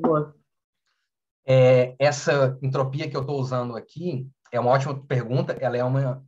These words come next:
Speaker 2: entropia in-, informacional, não é uma, uma entropia termodinâmica.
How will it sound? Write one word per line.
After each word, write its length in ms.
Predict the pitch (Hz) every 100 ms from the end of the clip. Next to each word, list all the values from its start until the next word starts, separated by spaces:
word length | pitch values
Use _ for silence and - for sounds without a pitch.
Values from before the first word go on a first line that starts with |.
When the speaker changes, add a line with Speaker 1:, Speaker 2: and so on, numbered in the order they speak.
| -
Speaker 2:
entropia 560 | 127 131 127 143 156 156
in-, 220 | 185 220 - _
informacional, 840 | 170 185 180 165 156 185 131 110 110
não 180 | 127
é 100 | 127
uma, 440 | 139 147 139 123 -
uma 540 | 117 113 110 107 101 95 _ _ -
entropia 560 | 117 - 120 - 127 131
termodinâmica. 800 | - 131 135 135 127 104 95 -